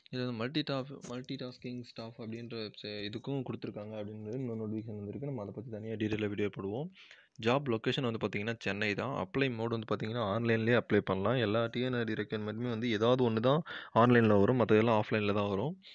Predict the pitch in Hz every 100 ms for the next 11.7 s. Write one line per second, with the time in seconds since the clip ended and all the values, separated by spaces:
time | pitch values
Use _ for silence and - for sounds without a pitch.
0 | - - - - - 151 147 139 127 127
1 | 127 120 110 143 135 113 - 120 123 117
2 | 110 113 110 - 113 110 107 101 104 104
3 | 101 - 95 117 120 107 117 113 113 107
4 | 110 104 110 113 117 113 104 110 107 107
5 | 110 101 107 104 107 98 101 101 101 87
6 | 107 113 95 - 113 113 98 98 - -
7 | 101 98 98 98 - 101 120 170 - -
8 | - 110 123 160 156 160 117 117 123 117
9 | 117 101 95 95 131 - 101 131 - 120
10 | 101 110 101 107 107 101 104 104 101 101
11 | 107 104 107 104 95 92 95